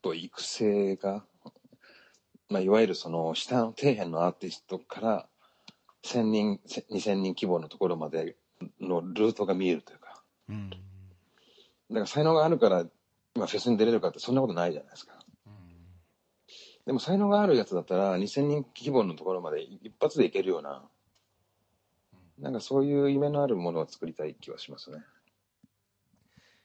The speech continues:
Speaker 2: いやー、夢がありますね。
Speaker 1: うん。
Speaker 2: <laughs> やっぱ音楽いいですよね。
Speaker 1: ちょっと今フェス、
Speaker 2: はい。
Speaker 1: うん、フェスとかだとやっぱ難しいと思うので、
Speaker 2: うん。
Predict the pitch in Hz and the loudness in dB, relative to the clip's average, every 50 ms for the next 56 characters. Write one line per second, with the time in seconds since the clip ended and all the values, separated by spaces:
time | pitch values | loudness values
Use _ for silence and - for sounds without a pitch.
0 | _ _ _ _ _ _ _ 104 90 90 85 85 101 107 120 110 101 92 85 87 | _ _ _ _ _ _ _ -10 -10 -10 -12 -12 -12 -10 -10 -10 -10 -12 -14 -16
1 | 85 - - - - 76 - _ _ - - - 131 - 185 165 - 285 277 185 | -18 -18 -18 -20 -20 -20 -20 _ _ -20 -14 -14 -6 -4 -4 -4 -4 -6 -8 -8
2 | 254 247 240 233 226 - _ _ - - - - - - - - _ _ - 143 | -8 -10 -10 -10 -14 -16 _ _ -20 -20 -20 -20 -20 -20 -20 -20 _ _ -8 -4
3 | - 113 120 123 120 104 90 98 104 120 120 135 143 147 151 151 151 151 - - | -2 0 0 2 0 0 0 0 -2 -2 -2 0 2 2 4 4 2 2 0 -2
4 | _ _ _ _ _ _ - 101 98 98 98 95 92 90 87 82 82 82 - - | _ _ _ _ _ _ -14 -10 -8 -8 -6 -6 -6 -6 -6 -8 -10 -12 -14 -18
5 | - - 113 104 - - 131 139 143 127 104 - - - 71 78 78 76 71 69 | -10 -8 -8 -8 -6 -8 -6 -2 -2 -2 -2 -2 -6 -12 -12 -12 -14 -14 -16 -16
6 | - 98 90 - - - 85 - 76 73 69 65 71 67 65 78 76 73 _ _ | -14 -14 -12 -12 -12 -14 -12 -12 -12 -12 -12 -14 -14 -14 -14 -14 -16 -16 _ _
7 | _ _ 90 85 80 | _ _ -20 -20 -20